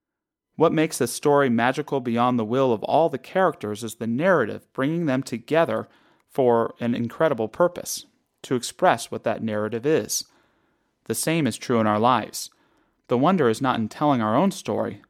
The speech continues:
but in being taken over by it as our soul's theme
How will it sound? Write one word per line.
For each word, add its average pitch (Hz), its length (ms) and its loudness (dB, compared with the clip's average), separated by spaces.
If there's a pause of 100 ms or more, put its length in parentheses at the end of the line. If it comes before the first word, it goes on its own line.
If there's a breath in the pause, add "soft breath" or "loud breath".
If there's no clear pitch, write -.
but 120 140 0
in 113 160 2
being 139 380 2
taken 135 440 -2
over 147 320 2
by 110 260 -6
it 104 280 -8
as 113 160 -4
our 110 100 0
soul's 147 460 -2
theme 117 480 0